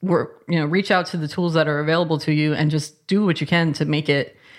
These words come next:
as comfortable as possible. I think the average person using CodePen doesn't think, "Oh, this place is full of spam."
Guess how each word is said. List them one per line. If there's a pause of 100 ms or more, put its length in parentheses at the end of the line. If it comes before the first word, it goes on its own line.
(340)
as
comfortable
as
possible.
I
think
the
average
person
using
CodePen
doesn't
think, (480)
"Oh,
this
place
is
full
of
spam."